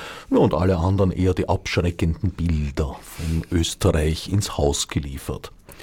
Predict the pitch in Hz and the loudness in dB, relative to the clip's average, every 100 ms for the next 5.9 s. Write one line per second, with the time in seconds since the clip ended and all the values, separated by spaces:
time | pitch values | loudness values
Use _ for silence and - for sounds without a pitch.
0 | - - 80 82 95 123 123 135 147 147 | -16 -6 -2 0 4 4 6 4 4 4
1 | 104 - 85 - - 69 - - - - | 2 2 -6 -6 -6 -6 -10 -20 -20 -18
2 | - - - 98 - - 95 95 92 101 | -16 -12 -6 -6 -8 -4 -2 0 2 4
3 | - 104 - 113 - 151 120 123 113 - | 4 2 2 2 4 4 4 2 0 0
4 | 107 - - 117 104 110 107 117 101 113 | 0 -2 -2 0 2 4 4 4 4 4
5 | 107 110 127 107 82 80 78 76 | 2 2 0 2 0 0 -2 -4